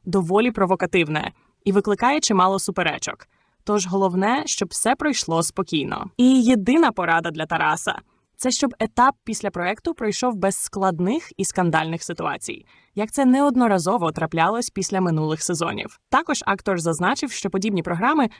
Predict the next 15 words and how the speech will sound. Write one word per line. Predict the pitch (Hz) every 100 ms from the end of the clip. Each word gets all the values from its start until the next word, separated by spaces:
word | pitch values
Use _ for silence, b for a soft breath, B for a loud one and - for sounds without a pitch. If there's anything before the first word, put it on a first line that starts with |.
| B
можуть | 185 202 190 196 175
як | 180 -
позитивно, | 175 170 165 320 330 262 b b _
так | 202 202 -
і | 233 226
негативно | 226 190 - 311 302 226
вплинути | 170 - 170 170 160 190 175
на | 165
людину. | 170 160 - - - b b -
І | 196
головне, | 214 208 202 214 285
не | 254
зважати | 247 269 175 247 254
на | 170
хейтерів. | 156 160 - - - -